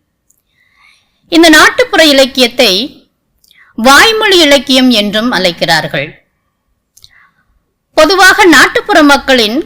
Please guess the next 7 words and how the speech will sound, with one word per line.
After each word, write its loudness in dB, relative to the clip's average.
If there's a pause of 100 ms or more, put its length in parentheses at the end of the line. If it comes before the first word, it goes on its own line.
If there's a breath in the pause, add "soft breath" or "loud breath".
(300)
கலைகளையும் 0 (800)
இலக்கியங்களையும் 0 (640)
நம்பிக்கைகளையும் 2
பற்றி -2
அறிந்து 2
கொள்ளும் -2 (680)
இயலே 2